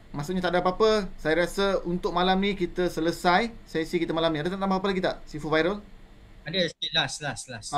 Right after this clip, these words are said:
Speaker 1: Okey,
Speaker 2: Sebab
Speaker 1: silakan.
Speaker 2: banyak soalan. Okey,
Speaker 1: Ramai yang
Speaker 2: baiklah,
Speaker 1: tanya malam
Speaker 2: ah,
Speaker 1: ni.
Speaker 2: untuk
Speaker 1: Ha, ha.
Speaker 2: Ha, bagus, bagus. Ah, saya suka. Ah, kita ada masa sikit lagi kan. Ah, sebab tuan-puan memang sangat setia. <laughs> So kita akan, ah,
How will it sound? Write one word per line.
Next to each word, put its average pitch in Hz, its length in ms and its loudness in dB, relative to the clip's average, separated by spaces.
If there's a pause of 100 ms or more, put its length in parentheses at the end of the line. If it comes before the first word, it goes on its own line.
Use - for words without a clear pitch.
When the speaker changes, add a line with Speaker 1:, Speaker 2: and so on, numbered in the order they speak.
Speaker 1:
Okey, 156 160 0
Speaker 2:
Sebab 160 240 -2
Speaker 1:
silakan. 143 240 -2
Speaker 2:
banyak 139 340 -4 (140)
soalan. - 400 -10 (960)
Okey, - 160 -2
Speaker 1:
Ramai 185 240 4
yang 180 80 4
Speaker 2:
baiklah, 185 80 4
Speaker 1:
tanya 196 80 4
malam 180 240 2
Speaker 2:
ah, 180 80 2
Speaker 1:
ni. - 80 -2
Speaker 2:
untuk 180 240 -4
Speaker 1:
Ha, 165 80 0
ha. 147 140 -2 (1000)
Speaker 2:
Ha, 113 40 -12 (120)
bagus, 143 160 -6
bagus. 143 220 -4 (340)
Ah, 110 160 -16
saya 123 160 -10
suka. - 200 -10 (520)
Ah, 104 80 -16
kita 127 160 -4
ada 135 80 0
masa 135 240 -2
sikit 139 320 -4
lagi 143 160 -2
kan. 113 480 -4
Ah, 113 400 -8
sebab 120 320 -12
tuan-puan 135 320 -4
memang 127 240 -2
sangat 131 240 -6
setia. 147 320 -4
<laughs> - 400 -8 (120)
So - 80 -10
kita 139 320 -4
akan, 135 240 0 (160)
ah, 120 420 -2